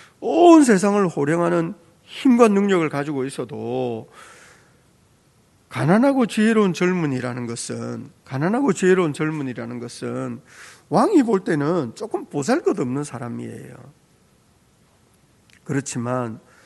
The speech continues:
내가 아무리 대단하고 아무리 큰 능력이 있어도 보잘것없어 보이는 사람의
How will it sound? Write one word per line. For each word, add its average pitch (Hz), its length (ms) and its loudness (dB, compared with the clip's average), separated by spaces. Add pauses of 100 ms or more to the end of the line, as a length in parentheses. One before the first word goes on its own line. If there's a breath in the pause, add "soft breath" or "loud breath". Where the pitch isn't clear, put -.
(160 soft breath)
내가 135 320 -4
아무리 147 300 -2
대단하고 127 520 -8
아무리 139 300 -6
큰 160 220 -8
능력이 147 360 -4
있어도 117 760 -8 (640 loud breath)
보잘것없어 175 760 2
보이는 139 380 -4
사람의 131 640 -4